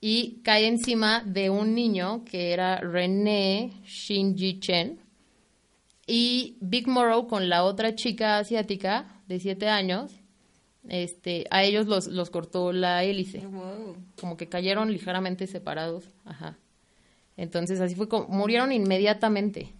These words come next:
Speaker 1: No hubo forma de, de hacer otra cosa. Y los tripulantes que iban en el helicóptero resultaron ilesos.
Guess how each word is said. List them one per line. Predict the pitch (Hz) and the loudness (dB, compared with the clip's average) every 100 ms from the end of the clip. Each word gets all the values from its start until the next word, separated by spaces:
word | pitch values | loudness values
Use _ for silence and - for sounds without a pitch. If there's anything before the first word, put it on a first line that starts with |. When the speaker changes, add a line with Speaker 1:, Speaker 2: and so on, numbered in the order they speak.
| - - _ _ _ - - - | -20 -20 _ _ _ -20 -14 -2
Speaker 1:
No | 190 | 0
hubo | 196 202 | 2 2
forma | 202 190 190 | 0 0 2
de, | 180 160 | 0 0
de | 147 | -2
hacer | 160 180 | -4 -2
otra | 185 196 | -2 -2
cosa. | 196 196 196 - - - | -4 -4 -6 -12 -18 -4
Y | 220 | 0
los | 220 214 | 0 2
tripulantes | - 196 220 233 254 | 0 2 2 2 0
que | 254 | 0
iban | 226 226 | 0 2
en | 214 | 0
el | 208 208 | 0 -2
helicóptero | 208 202 214 190 196 | -4 -4 -4 0 0
resultaron | 208 190 165 170 170 170 | 0 -4 -6 -4 -2 -2
ilesos. | 156 156 - - - | -4 -6 -8 -18 -20